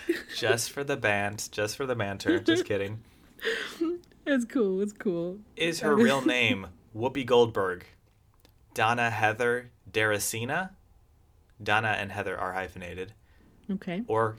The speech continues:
Speaker 1: Karen Johnson?
Speaker 2: Donna Heather. <gasps> Oh, wait, no. No, I changed it. I changed it. I changed it. Oh, God. Oh, God. Oh, God. Oh, God. I think maybe her real name is Whoopi. I, I,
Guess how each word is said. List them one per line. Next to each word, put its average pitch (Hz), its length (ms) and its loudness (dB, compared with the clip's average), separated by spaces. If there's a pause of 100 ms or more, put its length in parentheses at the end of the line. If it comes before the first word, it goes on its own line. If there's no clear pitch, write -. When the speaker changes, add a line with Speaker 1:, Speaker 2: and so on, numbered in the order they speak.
Speaker 1:
Karen 147 460 -6
Johnson? 107 520 -2 (2500)
Speaker 2:
Donna 160 320 2
Heather. 147 480 -2
<gasps> - 60 -20 (760)
Oh, 370 240 4
wait, 233 160 8
no. 285 200 4 (120)
No, 247 240 6
I 175 60 0
changed 208 280 4
it. 180 80 0
I - 20 -4
changed 165 300 -4
it. - 80 -6
I 156 60 -8
changed 151 240 -6
it. 185 160 -4 (720)
Oh, - 180 -14
God. - 320 -12
Oh, - 80 -20
God. - 240 -18
Oh, - 80 -20
God. - 180 -20
Oh, - 120 -20
God. - 1200 -20
I - 20 -12
think 180 280 -8
maybe 180 180 0
her 160 180 -4
real 151 220 -2
name 147 260 -4
is - 120 -8
Whoopi. - 460 -6 (680)
I, 220 140 2 (160)
I, 180 140 2